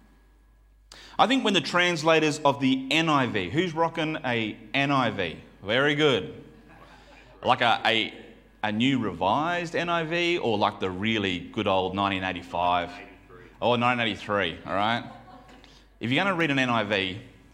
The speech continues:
Speaker 1: go to the nineteen eighty-three one. It's a good one, all right? When the translators of the N I V were working with the original language, they tried to highlight a subtle meaning in the Greek here that shows that this world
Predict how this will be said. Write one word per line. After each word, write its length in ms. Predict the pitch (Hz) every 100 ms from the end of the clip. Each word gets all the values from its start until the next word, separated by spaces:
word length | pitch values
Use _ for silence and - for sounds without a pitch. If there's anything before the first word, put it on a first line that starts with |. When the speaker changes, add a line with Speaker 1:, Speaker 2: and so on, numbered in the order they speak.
| -
Speaker 1:
go 100 | 143
to 60 | 143
the 80 | 131
nineteen 260 | 117 107
eighty-three 460 | 104 95 - 90 85
one. 120 | 73
It's 140 | 90 104
a 40 |
good 160 | 90 76
one, 180 | 67 73 - -
all 60 | 92
right? 220 | 101 120 123 - - - - - -
When 140 | - 214
the 60 |
translators 580 | 285 226 208 196 190 185
of 60 | 160
the 100 | 160
N 80 | 160
I 140 | 143
V 180 | 131 139
were 100 | 127
working 380 | 123 135 135 131
with 100 | 123
the 120 | 120
original 340 | 123 127 123
language, 380 | 113 113 104 101
they 160 | 131 160
tried 380 | - 208 214
to 60 | 214
highlight 1000 | - - 139 135 135 107 92 104 117 - - - - - - - -
a 80 |
subtle 760 | - - - 190 - 208 196 190 - - - -
meaning 840 | 117 123 139 156 147 117 98 113 123
in 140 | 127
the 80 | 120
Greek 420 | 120 127 131 143
here 260 | 143 - 117
that 140 | 110
shows 480 | - - 135 139 135
that 160 | 135 131
this 180 | 180 -
world 840 | 110 123 151 110 95 143 214 -